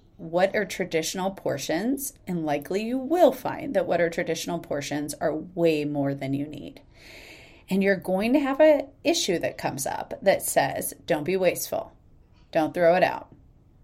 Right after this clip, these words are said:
Right? You're being wasteful. You wasted your money. You've wasted good food. There are starving children in the world, and you're a horrible person. <laughs> These are the thoughts that come up.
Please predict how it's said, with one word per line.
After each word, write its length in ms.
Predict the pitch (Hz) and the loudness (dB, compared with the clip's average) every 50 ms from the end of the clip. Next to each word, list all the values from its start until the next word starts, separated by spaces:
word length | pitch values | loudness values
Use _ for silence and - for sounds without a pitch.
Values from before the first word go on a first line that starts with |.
| - _ - | -20 _ -10
Right? 140 | - 175 175 | -8 -8 -4
You're 140 | 175 190 - | -4 -4 -2
being 280 | - 175 170 175 190 | -2 0 0 0 0
wasteful. 380 | 208 233 233 220 220 - - 147 | 2 2 2 2 0 -2 -2 -2
You 160 | 151 156 160 | -2 -2 -4
wasted 400 | 151 160 160 151 - - 147 143 | -2 -2 -4 -2 -2 -4 -4 -4
your 100 | 143 139 | -4 -6
money. 600 | 147 143 147 139 139 143 160 190 226 277 403 440 - | -4 -4 -4 -4 -4 -2 -2 -2 0 -2 -2 -2 -4
You've 240 | 226 196 175 156 - | -8 -8 -6 -4 -2
wasted 540 | 165 160 156 156 - 156 151 151 147 139 - | -2 -2 -2 -2 -4 -6 -6 -6 -8 -8 -4
good 260 | - 160 151 143 139 | -2 -2 -2 -2 -6
food. 560 | - - - 147 139 139 147 170 208 226 220 | -8 -6 -4 -2 0 0 0 0 0 -2 -2
There 180 | - 175 156 156 | -2 -2 -2 -2
are 60 | 165 | -2
starving 540 | - - - - 143 139 139 147 160 160 151 | -4 -6 -2 -2 -2 -2 -2 -4 -6 -6 -4
children 640 | - 160 147 147 160 151 165 190 202 214 247 - - - _ _ _ - - | -4 -4 -4 -2 -2 -2 -2 -2 -4 -6 -10 -16 -20 -20 _ _ _ -12 -6
in 140 | - 175 175 | -4 -2 0
the 100 | 165 156 | 0 0
world, 480 | 147 151 139 123 110 160 190 220 220 - - | 0 0 0 0 0 0 0 0 -2 -4 -6
and 100 | 190 180 | -6 -4
you're 180 | 170 165 156 151 | -2 0 2 0
a 60 | 156 | 0
horrible 460 | 156 - - 170 147 135 143 - - | 0 -2 -4 -2 -2 0 -2 -2 -4
person. 480 | - - - - - - - - - - - - - - - - - | -6 -8 -12 -10 -10 -12 -12 -12 -16 -20 -20 -20 -20 -20 -20 -20 -20
<laughs> 340 | - _ _ _ - - - | -20 _ _ _ -20 -16 -12
These 320 | - - - 302 285 302 - | -6 0 0 2 2 2 0
are 120 | 381 339 | -2 -2
the 120 | - - | -4 -8
thoughts 340 | 330 - 247 226 233 233 - | -2 2 4 4 4 4 2
that 140 | - 220 - | -4 -4 -2
come 160 | 269 269 269 | -2 -2 -2
up. 320 | 359 415 440 285 - - | 0 0 0 -2 -2 -6